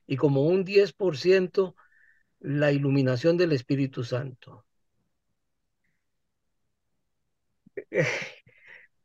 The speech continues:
Pero, pero hay de todo, hay, hay de todo. Vamos a ver, lo que quise decir con eso es que es muy importante el peso del material y más importante el peso del tratamiento.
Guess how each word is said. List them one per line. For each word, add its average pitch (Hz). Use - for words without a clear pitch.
Pero, 214
pero 269
hay 277
de 302
todo, -
hay, 226
hay 240
de 247
todo. 202
Vamos 254
a 240
ver, 170
lo 170
que 196
quise 262
decir 247
con 185
eso 208
es 165
que 175
es 139
muy 247
importante 175
el 131
peso 156
del 156
material 131
y 190
más 190
importante 147
el 123
peso 123
del 123
tratamiento. 123